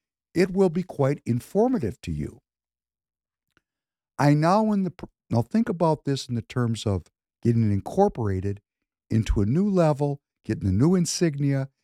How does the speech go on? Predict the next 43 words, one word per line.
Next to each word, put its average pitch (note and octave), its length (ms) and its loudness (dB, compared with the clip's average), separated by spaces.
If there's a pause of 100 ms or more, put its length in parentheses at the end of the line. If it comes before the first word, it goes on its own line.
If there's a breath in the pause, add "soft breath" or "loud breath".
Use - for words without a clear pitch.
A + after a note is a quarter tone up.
(120)
getting B2+ 220 -2
a G2+ 40 0
new C3 180 2
mission D#3 400 -2
in C#3 120 0
life. B2+ 300 0 (280)
You've G2+ 120 -2
been G2 160 -2
training, E3 440 -2
you've A#2 140 -2
been A2 200 0
working, D3+ 340 0
you A#2 100 -4
got G2+ 240 -6
seniors. F#3+ 600 0 (520)
They A#2+ 240 2
say, - 180 -2
"Okay, F3 300 4
you're E3 160 2
part F#3+ 240 2
of E3 60 -2
the D3+ 60 -4
club F#3+ 300 4
now, C3 300 0 (280)
but F2 160 -6
first G3 580 -2 (320)
you A2+ 120 -2
must G#2 300 -4
take C#3 280 -2
this B2 280 -2
oath." D3+ 420 -6 (420)
And F#2 140 -6
here's G2+ 300 0
the A#2 180 0
oath. D3 440 -4 (760)
"I A2+ 160 2
now F3+ 340 2
in G3+ 80 -2
the F3+ 80 -6
presence D#3+ 480 -4
of A#2 140 -4
Almighty C3+ 420 0
God, G#2 500 -2